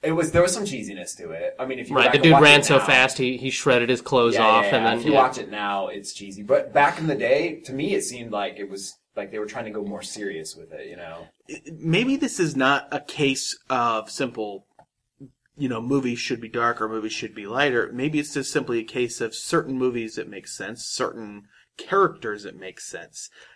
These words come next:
Speaker 3: I don't think that, uh, Aquaman would ever work on, as a movie. I just don't think it would. I think the character
Speaker 2: No?
Speaker 3: is dumb.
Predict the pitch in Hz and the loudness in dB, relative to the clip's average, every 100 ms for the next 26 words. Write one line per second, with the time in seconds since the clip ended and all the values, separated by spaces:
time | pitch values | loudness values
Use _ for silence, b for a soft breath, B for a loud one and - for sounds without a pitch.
0 | b b 131 180 190 - - 180 170 - | b b 2 2 0 -4 -2 0 -2 -8
1 | - 127 120 117 113 - - _ _ _ | -20 -10 -4 0 -2 -4 -20 _ _ _
2 | _ - 113 113 107 101 104 _ _ _ | _ -6 -2 0 -2 -4 -10 _ _ _
3 | _ _ _ _ 135 151 - 127 113 107 | _ _ _ _ 0 2 0 -4 -2 -8
4 | 101 98 104 - - 123 117 _ - 139 | -10 -12 -14 -20 -12 -8 -8 _ -6 -2
5 | 139 151 135 120 117 107 - - - _ | 2 2 2 -2 -4 -4 -6 -18 -20 _
6 | _ _ _ _ - 127 120 113 110 107 | _ _ _ _ -6 -2 -2 -4 -8 -14
7 | _ - 135 113 113 110 95 - _ - | _ -4 -4 -4 -6 -6 -10 -16 _ -12
8 | 117 123 - 139 - 131 123 120 110 101 | -8 -6 -4 -4 -4 -6 -2 -4 -2 -6
9 | - 110 135 - 107 - 127 127 - 139 | -8 -10 -10 -10 -16 -8 -6 -4 0 4
10 | 151 196 - 123 117 123 139 175 143 101 | 4 2 -2 -8 -8 -6 -2 -2 -4 -10